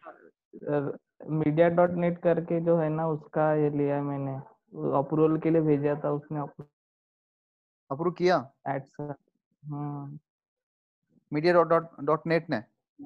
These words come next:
Speaker 1: हाँ।
Speaker 2: ओके।
Speaker 1: तो उस पे ऐड दिखती है ब्लॉग पे मेरे।
Speaker 2: जो उसकी ऐड आती है क्या आपके पास? ओके।
Speaker 1: हाँ,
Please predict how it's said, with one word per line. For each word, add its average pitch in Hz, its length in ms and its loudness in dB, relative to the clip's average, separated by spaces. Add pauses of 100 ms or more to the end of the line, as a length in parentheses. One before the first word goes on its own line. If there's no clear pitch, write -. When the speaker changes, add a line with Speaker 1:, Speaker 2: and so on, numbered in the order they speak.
(300)
Speaker 1:
हाँ। 143 880 -10 (1080)
Speaker 2:
ओके। 135 320 -2
Speaker 1:
तो 160 80 0
उस 160 240 0
पे 180 120 4
ऐड 165 300 2
दिखती 156 380 -4
है 139 240 -4 (360)
ब्लॉग 139 280 0
पे 143 180 -6
मेरे। 135 260 -6 (1700)
Speaker 2:
जो 156 140 0
उसकी 151 200 -2
ऐड 156 120 6
आती 156 200 2
है 139 120 0
क्या 147 120 -2
आपके 143 200 -6
पास? 208 200 -6 (360)
ओके। 131 200 -6
Speaker 1:
हाँ, 143 760 -4